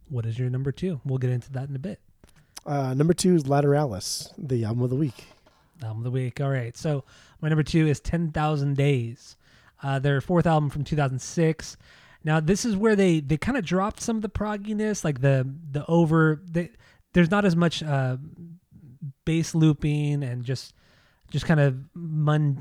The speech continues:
Speaker 1: I don't wanna say mundane drums 'cause Danny Carey really is an amazing drummer, but just kinda, like, the, the pointless, the pointless stretched out songs and parts. There's actually some cool guitar playing on here. There's some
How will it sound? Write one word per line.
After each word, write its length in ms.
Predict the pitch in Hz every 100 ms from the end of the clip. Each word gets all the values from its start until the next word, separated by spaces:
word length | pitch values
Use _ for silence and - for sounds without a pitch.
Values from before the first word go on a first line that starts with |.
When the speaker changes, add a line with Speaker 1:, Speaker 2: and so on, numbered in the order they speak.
| -
Speaker 1:
I 40 |
don't 80 | 143
wanna 60 | 156
say 140 | 151
mundane 500 | 135 127 135 139 147
drums 260 | 135 147 135
'cause 140 | 135
Danny 240 | - 131 139
Carey 240 | - 131
really 280 | 120 117 113
is 120 | 110
an 80 | 113
amazing 340 | 110 107 113 113
drummer, 360 | 113 117 123 _ _ _ _ _
but 140 | 151 143
just 160 | 156
kinda, 240 | 156 160 147
like, 240 | 143 -
the, 380 | 135 127 123 113 _ _ _ _ _ _ _ _ _ 165
the 80 |
pointless, 520 | 160 - 208 175 135 - 175
the 120 | 156
pointless 520 | - 202 190 175 - _ _ _ _ _
stretched 440 | - - 165 - 160
out 160 | 139
songs 460 | - 143 135 135 127
and 180 | 123 113
parts. 420 | 139 131 131 - - -
There's 160 | 175 175
actually 340 | 170 180 277
some 180 | - 170
cool 260 | - 185 180
guitar 360 | 151 - 143
playing 280 | 175 190 185
on 100 | 180
here. 140 | 180 185
There's 140 | 156
some 140 | 151